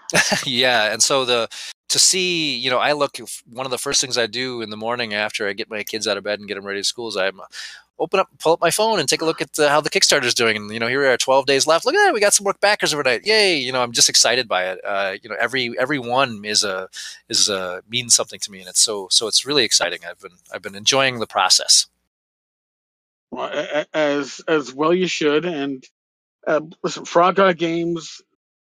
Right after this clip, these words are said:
Speaker 2: knows how to put together quality Kickstarters and, and, and quality books. Like, uh, like you said, the, the, the quality, the physical quality of, kick-, of, of the books that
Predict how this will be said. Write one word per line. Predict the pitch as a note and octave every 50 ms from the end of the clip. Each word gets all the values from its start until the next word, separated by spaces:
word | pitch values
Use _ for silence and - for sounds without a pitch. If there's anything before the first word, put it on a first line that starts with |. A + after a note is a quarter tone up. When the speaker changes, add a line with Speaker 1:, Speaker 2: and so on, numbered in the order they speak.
| _ _ _ _ _ _ _ _ _ _ _ _ -
Speaker 2:
knows | - F3 D3+ D3 C#3+ C#3+ C3+ B2 - - - -
how | - C#3 C3+ B2+ B2+ B2+ A2+
to | - - C3+ B2+ A#2+ A2+
put | _ - - -
together | - B2+ C3+ C3 B2+ B2 A#2 _ _
quality | _ - C#3+ C3+ C3+ B2+
Kickstarters | - - C#3+ A#2+ - - C3+ B2 B2 A#2+ B2 A#2 B2
and, | B2+ A#2+ A#2 G#2+ - _ _ _ - - - - - - -
and, | D3+ D#3
and | F3 E3 F3+ E3
quality | - G#3 G#3 G3 F3 D#3+ C#3
books. | - F3 C#3 - - -
Like, | - F3 - - - - - _ _ _ _ -
uh, | F#3+ F3+ - F#3+ -
like | G3 G3 A3+ A#3 F#3 F#3 F3
you | -
said, | - - G#3 F#3+ D#3 C#3+
the, | D3 C#3 C3+ _ - - - _ _ _ - F#3+ F#3+ G#3+ G3+ G3+ - F3+ E3+ F#3+ F3 D#3+
the, | E3+ E3 D3 D#3+ G3 D#3
the | E3 D#3
quality, | - - A3 A3 A#3 A#3+ A3+ A3+ G#3+ G#3 G3+ G#3+ - _ -
the | - E3
physical | - - - B3+ C4+ B3 A#3+ A#3+ A3+
quality | - A3+ G#3 F#3+ F#3+ F#3 F3 E3+
of, | D#3 _
kick-, | - G3 F3+ E3+
of, | - E3 D3+ D3 - -
of | D#3
the | D3+ C#3+
books | - E3+ F3 E3+ -
that | - E3 D3 D3+